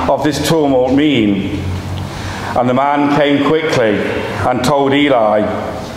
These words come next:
Eli was ninety-eight years old, and his eyes were so dim that he could not see.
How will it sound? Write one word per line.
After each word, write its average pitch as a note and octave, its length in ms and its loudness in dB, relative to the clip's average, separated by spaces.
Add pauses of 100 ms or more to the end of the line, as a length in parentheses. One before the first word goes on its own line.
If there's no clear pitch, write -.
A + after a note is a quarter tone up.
(640)
Eli D3 720 2
was C#3 720 0
ninety-eight C#3+ 1000 2
years C#3 280 2
old, B2 440 2 (280)
and B2+ 80 0
his C3 140 0
eyes D3+ 340 2
were D3 60 0
so C#3+ 340 2
dim A#2 680 0
that B2 100 2
he B2 80 0
could B2+ 200 0
not A#2 220 0
see. G#2 420 2